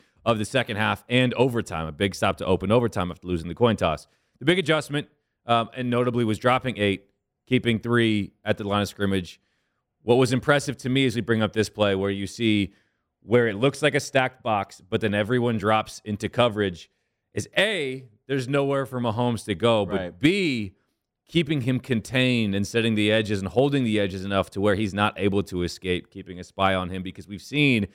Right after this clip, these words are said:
Speaker 1: even when things break down, Patrick Mahomes is, like, the fastest slow dude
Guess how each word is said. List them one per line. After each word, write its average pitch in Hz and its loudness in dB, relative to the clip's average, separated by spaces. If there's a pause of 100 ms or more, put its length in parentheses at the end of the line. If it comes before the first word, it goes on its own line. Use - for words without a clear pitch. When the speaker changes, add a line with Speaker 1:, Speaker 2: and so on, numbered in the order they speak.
(360)
Speaker 1:
even 175 4
when 151 -2
things 135 -2
break 117 0
down, 139 0
Patrick 196 -4
Mahomes 147 -2
is, 110 -10
like, 110 0 (320)
the 117 2
fastest 123 -2
slow 107 0
dude 90 -2